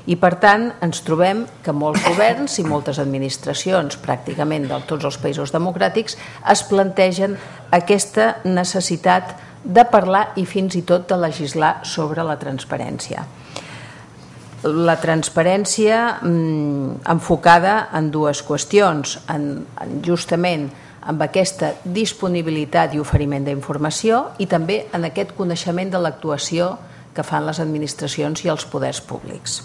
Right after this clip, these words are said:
Jo justament, simplement, vull dir, eh, i referir allò que deia, és a dir, posar en valor la necessitat de tenir i disposar d'una informació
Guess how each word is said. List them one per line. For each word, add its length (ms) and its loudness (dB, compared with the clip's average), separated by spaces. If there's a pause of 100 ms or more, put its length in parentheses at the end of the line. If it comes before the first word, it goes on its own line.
(1000)
Jo 300 4
justament, 680 -2
simplement, 720 -2 (100)
vull 560 0 (100)
dir, 540 -2
eh, 460 -2
i 100 -2
referir 580 -2 (280)
allò 260 -2
que 80 -2
deia, 400 -2 (300)
és 160 4
a 100 -4
dir, 100 -4
posar 460 2
en 120 -2
valor 360 0 (480)
la 160 6
necessitat 880 -2 (580)
de 180 2
tenir 360 -2 (120)
i 140 -4
disposar 640 -2
d'una 320 -2
informació 800 -2